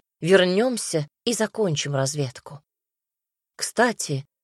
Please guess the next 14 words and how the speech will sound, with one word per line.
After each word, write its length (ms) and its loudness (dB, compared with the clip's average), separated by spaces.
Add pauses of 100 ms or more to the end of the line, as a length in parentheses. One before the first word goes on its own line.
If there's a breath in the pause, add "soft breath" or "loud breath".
(180)
почему 380 0
защита 480 0
так 220 2
легко 300 0
пропустила 640 -2
нас 220 -2
сюда? 340 -8 (600)
Это 200 4
удивило 500 2
меня 260 2
и 180 0
в 120 -10
первый 340 0
раз. 320 -6